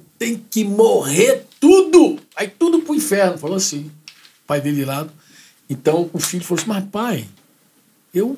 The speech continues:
cresci ouvindo o senhor dizendo que Deus amou o mundo de tal maneira." Ele começou a falar pra ele. Começou a pregar pro pai.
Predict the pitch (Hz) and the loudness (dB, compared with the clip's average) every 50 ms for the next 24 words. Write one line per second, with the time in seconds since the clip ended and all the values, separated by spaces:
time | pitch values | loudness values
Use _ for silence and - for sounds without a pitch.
0 | - _ - 285 330 - - - - - 180 208 285 330 226 156 131 143 156 151 | -12 _ -4 -2 0 0 0 0 -2 -2 -2 -2 -2 -2 -2 -4 -4 -6 -6 -6
1 | 147 - - 147 147 143 131 120 123 143 180 208 165 117 - _ _ _ _ _ | -6 -6 -6 -6 -8 -10 -10 -12 -10 -10 -10 -10 -12 -14 -18 _ _ _ _ _
2 | _ _ _ - 156 143 175 214 202 196 202 180 160 165 208 196 147 139 160 190 | _ _ _ -12 -2 0 0 0 0 -2 -2 -2 -2 -2 -2 -2 -4 -4 -2 -2
3 | 190 147 139 117 - - 156 160 151 131 120 127 143 165 165 143 131 - - 139 | -2 -2 -4 -6 -8 -10 -10 -10 -10 -12 -10 -10 -8 -8 -8 -10 -12 -16 -16 -14
4 | 139 139 139 _ 175 165 135 - 190 190 190 - 208 196 170 185 180 - 180 143 | -14 -14 -14 _ -10 -8 -8 -8 -8 -10 -12 -12 -12 -10 -10 -12 -12 -14 -18 -20
5 | 143 156 185 185 185 - _ _ _ _ _ _ _ _ _ _ _ _ _ _ | -20 -18 -18 -18 -20 -20 _ _ _ _ _ _ _ _ _ _ _ _ _ _
6 | _ _ _ _ _ _ _ - 180 175 - 277 277 349 359 302 220 269 349 - | _ _ _ _ _ _ _ -2 -2 0 0 -2 -4 -4 -4 -2 0 -2 -2 -2
7 | 294 226 - 233 285 320 339 233 - | -6 -6 -4 -4 -2 -2 -2 -2 -4